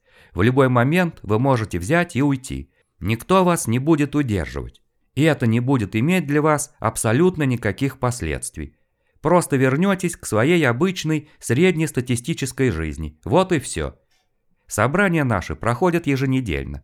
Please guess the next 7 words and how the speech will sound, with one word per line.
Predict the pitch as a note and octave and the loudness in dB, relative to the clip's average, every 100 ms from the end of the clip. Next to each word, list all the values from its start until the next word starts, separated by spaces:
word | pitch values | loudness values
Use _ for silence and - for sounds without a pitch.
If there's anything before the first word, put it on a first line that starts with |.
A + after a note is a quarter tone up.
| _ | _
по | D3+ | -6
пятницам. | D#3 F2+ C#2 C#2 - C2 - _ _ _ _ _ - | -2 -4 -6 -10 -12 -16 -18 _ _ _ _ _ -6
Посещать | A2 A2 G2+ F#3+ F#3+ F3 | -4 -2 0 0 0 2
вы | E3 | 0
их | - | 2
можете, | D#3+ D3+ C#3 C#3+ C3 - | 2 2 0 -4 -6 -6
соответственно, | - C#3 C#3 C#3 C3+ - B2+ A#2+ A#2 | -2 -2 0 0 -2 -4 -2 -2 -4